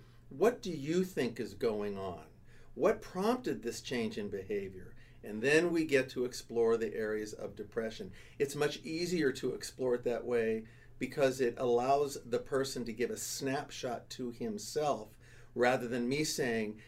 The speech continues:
"Hey, Bill, I think you're depressed." And that'll, that'll result in ultimate denial.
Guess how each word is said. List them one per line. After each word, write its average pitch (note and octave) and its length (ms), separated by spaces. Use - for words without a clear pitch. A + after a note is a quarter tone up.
"Hey, D3 200
Bill, D3+ 440
I B2+ 60
think C3 240
you're B2 80
depressed." A#2+ 560
And B2+ 140
that'll, D3 280
that'll C#3+ 280
result C3+ 320
in B2 100
ultimate A#2+ 340
denial. G2 420